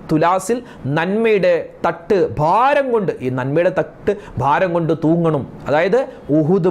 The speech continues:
മലയോളം വലിപ്പമുള്ള, പർവ്വതത്തിൻ്റെ വലിപ്പമുള്ള വമ്പൻ പ്രതിഫലങ്ങൾ പടച്ചോൻ തരുമെന്നാണ്. നമ്മൾ ചിന്തിക്കും, നമ്മൾ ഇത്രയൊന്നും അമൽ ചെയ്തിട്ടില്ലല്ലോ. ആ സമയത്ത് മലക്കുകൾ നമ്മളോട്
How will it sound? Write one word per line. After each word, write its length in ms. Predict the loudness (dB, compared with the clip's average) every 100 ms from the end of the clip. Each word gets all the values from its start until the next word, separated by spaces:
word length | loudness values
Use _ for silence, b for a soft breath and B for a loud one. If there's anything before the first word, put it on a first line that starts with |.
| 2
മലയോളം 520 | 2 4 4 2 0 -4 -8 -2
വലിപ്പമുള്ള, 560 | 0 0 0 0 2 2 2 0
പർവ്വതത്തിൻ്റെ 600 | 0 2 0 0 0 2 2
വലിപ്പമുള്ള 480 | 2 0 0 2 0 -2 B 0
വമ്പൻ 540 | 0 0 0 2 2 0 0
പ്രതിഫലങ്ങൾ 500 | 0 0 0 2 0 0
പടച്ചോൻ 300 | -2 0 0 0
തരുമെന്നാണ്. 400 | 0 0 -4 -6 B 0
നമ്മൾ 140 | 2 2
ചിന്തിക്കും, 280 | 2 0 0 0
നമ്മൾ 120 | 0
ഇത്രയൊന്നും 360 | 0 2 2 2 0
അമൽ 140 | 0 2
ചെയ്തിട്ടില്ലല്ലോ. 560 | 2 2 2 2 2 2 B B -2
ആ 20 | 0
സമയത്ത് 260 | 0 0 0
മലക്കുകൾ 280 | 0 0 0 0
നമ്മളോട് 240 | 0 0